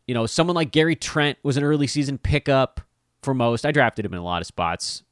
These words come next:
somehow. I don't know how that kept happening. Uh, Desmond Bane was going at the very end of draft. Pickups early in the year that have worked out really well. Bobby Portis, Tyrese Maxey,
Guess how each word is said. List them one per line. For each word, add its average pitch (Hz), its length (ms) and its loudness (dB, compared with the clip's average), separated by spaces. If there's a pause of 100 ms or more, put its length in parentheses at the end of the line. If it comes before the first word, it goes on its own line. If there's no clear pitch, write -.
(100)
somehow. 101 400 -2
I 87 80 -6
don't 156 80 -2
know 151 100 -2
how 135 80 0
that 120 180 -2 (260)
kept - 180 -8
happening. 82 420 -8 (1000)
Uh, 101 300 2
Desmond 143 360 2
Bane 131 400 0
was 123 120 -4
going 123 240 -2
at 107 60 -8
the 101 60 -6
very 120 340 0
end 117 120 -2
of 104 80 -6
draft. 104 380 0
Pickups 196 400 4
early 180 320 2
in 170 80 2
the 165 80 -2
year 160 440 2 (280)
that 135 120 2
have 127 80 2
worked 151 220 2
out 139 160 4
really 147 240 4
well. 139 260 8
Bobby 139 300 4
Portis, 151 680 0 (440)
Tyrese 180 480 2
Maxey, 151 640 -2